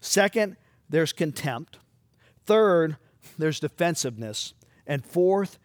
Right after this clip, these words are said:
there's stonewalling. And they kind of build on each other. There's criticizing, then contempt, then defensiveness, and then stonewalling. Now, let me just say, there's a difference between criticizing and complaining.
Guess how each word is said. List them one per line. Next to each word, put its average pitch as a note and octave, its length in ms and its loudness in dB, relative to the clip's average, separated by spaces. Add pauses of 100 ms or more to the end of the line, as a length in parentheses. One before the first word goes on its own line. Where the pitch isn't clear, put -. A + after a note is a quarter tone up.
(400)
there's D3 200 -2
stonewalling. A#2 720 -12 (720)
And D3 100 -8
they D3+ 80 -2
kind C4+ 220 -4
of D3+ 200 -6
build F3 360 2
on B2 120 -6
each A#2 180 -12
other. G2 260 -20 (680)
There's C#3+ 220 -4
criticizing, F#3+ 1200 0 (460)
then D3 180 -4
contempt, F3+ 840 -6 (460)
then D3 180 -4
defensiveness, D3+ 1000 -6 (540)
and C3 120 -10
then B2+ 120 -8
stonewalling. A2 680 -12 (1300)
Now, D#3+ 80 -2
let F#3 80 0
me G3+ 60 2
just F3+ 160 0
say, F3 120 2
there's D#3+ 180 -2
a D#3+ 60 0
difference G3 400 -2
between D#3+ 480 -4 (220)
criticizing D#3+ 840 0
and B2+ 100 -8
complaining. C#3 600 -8